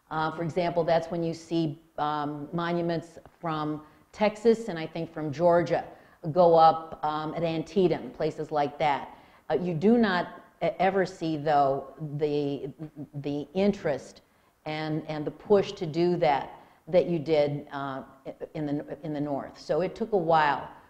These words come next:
for Southerners to be willing to fund battlefields, uh, on far, on far away battlefields where their sons had fought. So it, it, it took until the centennial to do that.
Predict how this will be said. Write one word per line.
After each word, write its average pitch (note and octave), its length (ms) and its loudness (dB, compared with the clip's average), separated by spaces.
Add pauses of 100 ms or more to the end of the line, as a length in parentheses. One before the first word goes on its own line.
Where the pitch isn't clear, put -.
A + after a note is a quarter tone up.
for F3+ 80 -2
Southerners D#3 500 -2
to - 120 -10
be D3+ 180 -4
willing D#3 420 0
to D3+ 140 -10
fund D3 360 -4
battlefields, C#3 720 -2 (260)
uh, D3+ 40 -8 (160)
on F3+ 320 0
far, G3 400 8
on E3 220 0
far G3 260 4
away F3+ 240 6
battlefields C3+ 680 -2
where C#3+ 120 -4
their C#3 120 -2
sons C#3 380 -10
had C3 160 -10
fought. - 460 -4 (640)
So E3 140 2
it, F3+ 140 4
it, G3+ 160 6
it G#3+ 200 4
took A3 200 2
until F3 320 0
the D3+ 100 2
centennial C#3 640 -4
to - 140 -16
do C3 200 -6
that. B2 340 -8